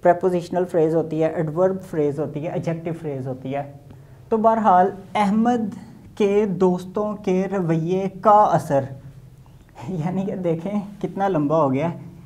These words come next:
कि असर तो है ही है, वो असर भी किसका है कि अहमद के दोस्तों के रवैये का। तो इस चीज़ को आपने understand करना है कि इसमें double ऑफ की adjective इस्तेमाल हुई है, है तो वैसे ये noun phrase ही है।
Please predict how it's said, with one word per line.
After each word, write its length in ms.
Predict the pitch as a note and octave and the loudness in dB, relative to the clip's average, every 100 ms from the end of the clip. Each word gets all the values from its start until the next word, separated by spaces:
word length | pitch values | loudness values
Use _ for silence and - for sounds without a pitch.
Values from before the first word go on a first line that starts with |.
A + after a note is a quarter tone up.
| - - - | -20 -20 -4
कि 280 | G3 G3+ - | -2 -2 -2
असर 280 | G3+ F#3+ A#3+ | -2 0 0
तो 140 | A#3+ B3 | 4 4
है 260 | F3 D#3+ | 6 4
ही 140 | F#3 F3+ | 4 4
है, 240 | D#3+ D#3 | 2 2
वो 180 | E3 F#3 | 0 -2
असर 260 | G3 A3+ A3+ | -2 0 2
भी 160 | A#3 | 0
किसका 360 | A#3+ G3 F#3 G#3 | 0 -2 0 -2
है 60 | G#3 | -2
कि 120 | G#3 | -4
अहमद 500 | - F3+ F#3+ F#3+ F#3+ | -4 -2 -2 -2 -4
के 180 | G3+ F#3+ | -6 -2
दोस्तों 460 | E3+ D#3+ E3 F#3+ | 0 0 0 0
के 120 | G3 G#3 | 4 6
रवैये 460 | G3+ E3 C3+ D3 | 6 4 4 2
का। 280 | C#3+ C3 B2+ - - - - - - | 2 -2 -2 -14 -20 -20 -20 -20 -2
तो 60 | G#3+ | 2
इस 180 | A#3 A#3 | 2 2
चीज़ 200 | A3 G#3 | -4 0
को 80 | G#3+ | 0
आपने 240 | F#3 G3 | 0 -2
understand 440 | E3 F3 G3 F#3 F#3 | -4 -2 -4 -6 -2
करना 220 | F3 F3+ | -2 -2
है 40 | |
कि 80 | F3+ | -4
इसमें 400 | G3 G#3+ G#3 D#3 | -4 -2 -4 4
double 300 | F#3 F3+ A3 - | 4 6 2 4
ऑफ 300 | F#3 F#3+ F#3+ | 4 4 2
की 120 | - | -8
adjective 560 | G3+ F3 E3 F#3+ D#3+ E3 | -2 0 2 0 0 -2
इस्तेमाल 420 | E3+ E3+ D3+ C3 | -2 -2 0 0
हुई 200 | C#3 C3+ | 0 -2
है, 80 | C#3 | -2
है 180 | E3 D3 | -2 -2
तो 100 | F3 | -2
वैसे 220 | D#3+ F3 | -4 -4
ये 60 | E3 | -2
noun 280 | D3 D3+ | -2 -2
phrase 320 | - F3+ E3 E3 | -4 -4 -4 -2
ही 80 | |
है। 180 | E3 F#3 | -4 -4